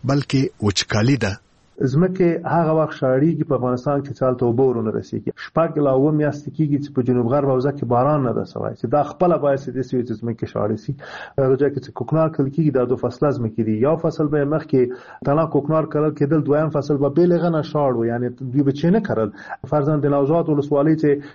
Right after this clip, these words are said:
Speaker 2: ډېره وچکالي ځپلې ده، اما متاسفانه چې ډېر شیان له بینه تللي او دا باعث دې شوی چې ځمکې شاړې سي. د ما په فکر تغیرات اقلیمي، کمبود د اوبو ډېر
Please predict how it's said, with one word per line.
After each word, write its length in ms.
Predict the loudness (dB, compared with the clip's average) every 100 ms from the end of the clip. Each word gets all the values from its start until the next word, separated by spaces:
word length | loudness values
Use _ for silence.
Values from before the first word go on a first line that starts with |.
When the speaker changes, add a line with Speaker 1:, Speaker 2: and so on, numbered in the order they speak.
| _ 0
Speaker 2:
ډېره 220 | 2 2
وچکالي 420 | 0 -4 -2 -2 -2
ځپلې 380 | -2 0 0 2
ده، 100 | 0 0 -6 -18 _ -2
اما 140 | 0 0
متاسفانه 580 | 0 0 0 -2 0 0
چې 80 | 0 -2 0
ډېر 120 | 0 0
شیان 160 | 0 0
له 60 | 2 2
بینه 200 | 0 0
تللي 300 | 0 2 2 2
او 60 | 0 0
دا 80 | 0 0
باعث 200 | 0 -2
دې 180 | -2 -2 0
شوی 160 | -2
چې 100 | 0 -4 -2 -2 -2
ځمکې 240 | -2 -2 -2
شاړې 220 | 0 0 -2
سي. 80 | -6 -10 -20 -20 -4
د 100 | 0 2
ما 80 | 2 0
په 40 | -4
فکر 380 | 0 2 2 -2 -6
تغیرات 400 | -2 0 0 0
اقلیمي، 540 | -2 -2 -2 0 2 0 0
کمبود 400 | -2 0 2 0 2
د 160 | 2 4
اوبو 320 | 2 2 2 2 0
ډېر 160 | 0 2